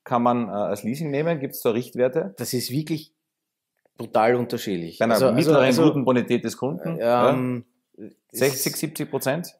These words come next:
Speaker 1: des Kaufpreises?
Speaker 2: Ja, so in die Richtung kannst
Speaker 1: Ja?
Speaker 2: du kommen. Ähm, mehr, mehr nicht. Es
Speaker 1: Mhm.
Speaker 2: hängt natürlich davon ab, wenn du jetzt bei der Credit Suisse mit, mit einem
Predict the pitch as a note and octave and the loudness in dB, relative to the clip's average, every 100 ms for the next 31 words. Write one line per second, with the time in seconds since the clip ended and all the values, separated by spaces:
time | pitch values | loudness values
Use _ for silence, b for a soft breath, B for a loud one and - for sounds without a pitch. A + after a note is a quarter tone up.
0 | - B2 - A2 A#2 G#2+ A2+ B2 C3 C#3 | -12 -10 0 0 0 0 0 2 4 6
1 | C#3+ D3 D#3 D3 C#3+ C#3 D#3 C#3+ B2+ C3 | 6 4 0 0 -2 -2 -4 -4 0 2
2 | D3+ - B2 C#3+ G3+ A3+ - _ _ - | 2 0 2 2 2 -2 -10 _ _ -2
3 | B2+ C3 - C3+ C#3 B2 A#2+ A#2+ A#2 G#2+ | 0 0 -2 -4 0 2 2 2 0 0
4 | F#2 - - - G#2 C#3 D3+ A#2 G#2 F#2 | -2 -8 -14 -6 -2 -2 -2 -6 -6 -8
5 | - F#2+ D#2+ A#2+ - G2 G2 G2 F#2 - | -8 -4 0 -2 -2 -4 0 0 0 -6
6 | - - F#2+ F#2+ F2 - F#2 E2+ - A#2+ | -10 -6 -4 -4 -6 -6 -8 -8 -6 -4
7 | C3 - A2 G2+ - - G#2+ G2 - - | -4 -6 -6 -6 -8 -10 -8 -8 -10 -8
8 | G2 G2 G2 F#2+ | -4 -2 -2 -4